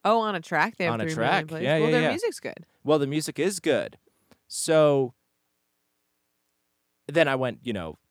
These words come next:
Speaker 2: like, YouTube.
Speaker 1: Yeah.
Speaker 2: Three thousand subscribers.
Speaker 1: Uh-huh.
Speaker 2: Twenty thousand plays on music videos and stuff. You know,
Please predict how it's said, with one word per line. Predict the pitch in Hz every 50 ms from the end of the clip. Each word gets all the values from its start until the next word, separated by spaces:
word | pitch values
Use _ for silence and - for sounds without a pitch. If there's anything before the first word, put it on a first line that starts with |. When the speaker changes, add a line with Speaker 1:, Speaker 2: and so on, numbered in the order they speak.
| _ _ _ _
Speaker 2:
like, | 90 87 87 _
YouTube. | 101 101 101 90 - - 120 - - - 82 _ _ _ _ _ _ _ _ _ _ _
Speaker 1:
Yeah. | 147 139 - - - 156 _ _ _ _ _ _ _ _ _ _ _ _ _ _ _ _ _ _ _ _ _ _ _
Speaker 2:
Three | 139 143 143 127
thousand | - 127 110 110 107 - 113 110
subscribers. | - 110 107 - - 110 107 107 - - 73 - - 151 - - -
Speaker 1:
Uh-huh. | - 180 180 165 156 190 208 _ _ _ _ _ _ _ _ _ _ _ _ _ _ _ _ _ _ _ _ _ _ _ _ _ _ _ _ _ _
Speaker 2:
Twenty | - - - 120 113 110
thousand | 107 - 95 98 98 98 101 110 104 101
plays | - 107 101 98 98 101 101 104 101 101 - - - - _ _ -
on | - 80 98 107
music | 107 107 101 107 107 _
videos | - 104 107 110 107 101 101 101
and | 107 101
stuff. | - - 117 117 139 - - - _ _ _ _ _ _ _ _ _ _ _ _
You | 117 120
know, | 120 135 151 175 185